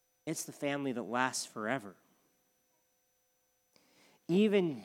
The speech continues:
death will not permanently separate us from one another. Jesus said in Mark ten that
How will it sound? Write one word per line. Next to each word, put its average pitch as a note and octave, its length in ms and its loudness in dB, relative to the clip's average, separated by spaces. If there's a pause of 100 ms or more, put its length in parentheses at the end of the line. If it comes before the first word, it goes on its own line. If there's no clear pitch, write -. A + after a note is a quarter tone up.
death G3 600 0 (680)
will D#3+ 240 4
not D3 400 4 (320)
permanently D3 680 4
separate B2+ 580 2
us A2 100 -4
from A2+ 220 -6
one G#2 140 -4
another. F#2+ 200 -14 (2000)
Jesus E3+ 400 10
said D#3 240 10
in D3 140 8
Mark D3+ 320 10
ten C3 420 4 (680)
that D3+ 120 -2